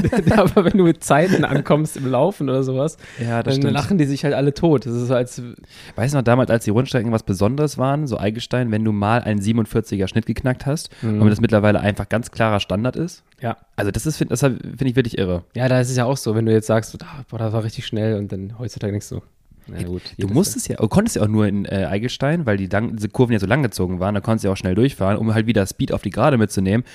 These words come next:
Speaker 2: wenn du mit deinen sieben Komma fünf Bar auf dem einundzwanziger Reifen,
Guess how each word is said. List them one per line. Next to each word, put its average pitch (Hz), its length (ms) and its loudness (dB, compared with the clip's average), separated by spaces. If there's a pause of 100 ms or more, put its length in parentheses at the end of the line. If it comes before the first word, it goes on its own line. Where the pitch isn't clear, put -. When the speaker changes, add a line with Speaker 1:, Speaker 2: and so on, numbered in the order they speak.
(240)
Speaker 2:
wenn 123 360 2
du 135 220 8
mit 131 160 2
deinen 117 160 2
sieben 131 220 0
Komma 120 140 2
fünf 113 100 -2
Bar 113 180 4
auf 110 140 4
dem - 100 -4
einundzwanziger 113 560 0
Reifen, 120 500 0